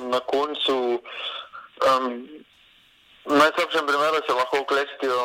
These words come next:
ehm, stroški tako, da, ehm, pač potem res si na neki amaterski ravni. Eh, vseeno ne smemo pozabiti, dvesto petdeset tisoč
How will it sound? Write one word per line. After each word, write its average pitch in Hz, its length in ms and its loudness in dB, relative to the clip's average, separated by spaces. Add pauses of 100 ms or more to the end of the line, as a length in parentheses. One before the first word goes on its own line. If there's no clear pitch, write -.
(560)
ehm, 120 500 0 (480)
stroški - 500 -2
tako, - 340 0
da, 120 180 2 (560)
ehm, 117 360 0 (800)
pač - 220 -2
potem 123 320 -2
res 120 240 2
si 117 120 -2
na 110 120 2
neki 117 240 0
amaterski 113 640 0 (240)
ravni. 120 360 2
Eh, 117 640 0
vseeno 131 380 0
ne 117 100 -6
smemo 131 180 0
pozabiti, 123 300 0
dvesto 127 220 0
petdeset 120 380 -2
tisoč 127 320 -2